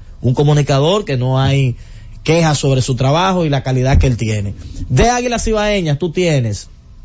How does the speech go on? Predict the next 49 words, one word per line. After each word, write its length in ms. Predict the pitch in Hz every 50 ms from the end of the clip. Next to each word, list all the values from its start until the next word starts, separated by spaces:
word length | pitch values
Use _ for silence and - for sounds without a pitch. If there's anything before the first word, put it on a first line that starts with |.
| - - - - - - - - -
a 220 | 131 139 135 127
Santana 420 | - 151 131 123 - 170 196 214
Martínez 680 | 214 214 202 - - 196 190 185 180 180 175 - - - - - - - - - - - - -
y 80 | - 135
a 100 | 139 127
Kevin 280 | - 151 160 170 170
Cabral, 340 | 147 160 139 127 123 127 135
y 40 | 135
con 180 | 135 139 147
ellos 180 | 170 180 202 196
hago 180 | 202 202 196 202
una 220 | 202 196 185 -
parte. 440 | 143 131 117 110 107 - - 151 - - - - - - - -
Ese 340 | 175 220 254 - - 254
año 240 | 247 240 240 240 226
de 60 | 214
la 120 | 208 202 -
pandemia, 560 | 196 185 170 156 156 147 139 127 127 127 127
ellos 160 | 139 156 160
no 120 | 160 175 180
iban 160 | 185 185 185
a 80 | 190
venir, 460 | 190 185 175 175 190 190 160 131 104 - - - - - - - - - - -
pero 160 | - 151 151
las 180 | 151 143 - -
Águilas 220 | 151 170 175 175
eran 160 | 180 175 170
campeones. 800 | 135 165 165 165 147 160 151 156 175 190 180 151 123 104 - - - - - - - -
No 120 | 127 131
iba 120 | 151 175 196
a 40 | 165
tocar 300 | 208 196 143 202 208 208
a 60 | 208
nosotros 540 | 208 202 143 - 208 233 254 240 - 185 160
narrar 300 | 147 143 139 147 143 143
esos 220 | 139 - 143 131
juegos, 300 | 123 123 117 120 123 127
y 80 | 127 127
yo 200 | 147 196 214 214
tuve 480 | - 220 214 196 180 170 170 - - - - - - - - - - -
que 140 | - 135
conversar 580 | 123 143 139 139 135 117 - - 165 190 196 -
personalmente 720 | - 185 165 - - 151 143 160 180 196 202 214 202 214 208
con 160 | 214 208 196
Kevin 300 | - 190 180 180 180 175
y 40 | 170
personalmente 600 | 143 151 139 - 143 147 156 165 170 160 160 160
con 220 | 123 160 160 165 151
Santana 580 | - 180 165 151 - 127 117 113 117 127 151